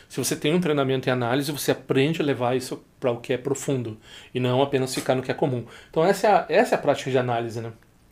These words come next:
E daí você produz certeza sobre o Dharma, certeza sobre os ensinamentos, certeza sobre a natureza, a verdade, sobre a natureza das coisas como ela realmente é, como elas realmente são.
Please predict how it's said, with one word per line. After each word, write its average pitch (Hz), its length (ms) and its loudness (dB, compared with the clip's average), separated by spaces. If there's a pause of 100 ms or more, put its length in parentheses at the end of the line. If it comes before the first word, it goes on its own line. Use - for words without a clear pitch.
(880)
E 131 60 -6
daí 139 140 8
você 160 200 4
produz 180 280 4
certeza 165 500 4
sobre 156 320 2
o - 20 4
Dharma, 143 400 4
certeza 123 380 -4
sobre 127 220 -8
os 120 120 -4
ensinamentos, 131 800 -4 (200)
certeza 131 400 0
sobre 131 220 -2
a - 20 0
natureza, 131 400 0
a - 40 -6
verdade, 180 460 6
sobre 120 200 -6
a 127 40 -4
natureza 139 320 -4
das 147 140 -4
coisas 139 260 -2
como 147 160 -6
ela 147 100 -4
realmente 156 400 -8
é, 123 180 -4 (760)
como 120 180 -8
elas 120 200 -2
realmente 131 340 -2
são. 127 260 -2